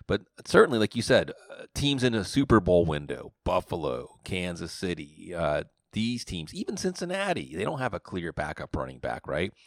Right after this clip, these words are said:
Teams in a Super Bowl window have to look at this. If they can give up a second day pick and get a talent like Taylor, and let's worry about the contract next year.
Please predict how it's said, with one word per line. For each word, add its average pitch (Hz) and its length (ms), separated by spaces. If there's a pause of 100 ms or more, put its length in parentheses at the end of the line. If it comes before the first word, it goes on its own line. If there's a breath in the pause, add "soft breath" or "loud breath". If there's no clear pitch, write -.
(420 loud breath)
Teams 190 240
in 190 60
a 160 40
Super 170 220
Bowl 151 140
window 92 520 (160)
have 123 260
to 120 60
look 117 180
at 107 60
this. 85 220
If - 80
they - 160
can 180 120
give 165 140
up 139 140
a 120 40
second 117 340
day 95 140
pick - 380
and 104 80
get 95 100
a 95 60
talent 123 480
like 87 380 (180)
Taylor, 113 640 (420 soft breath)
and 131 160
let's 202 220
worry 202 160
about 202 220
the 190 60
contract 175 460
next - 280
year. - 320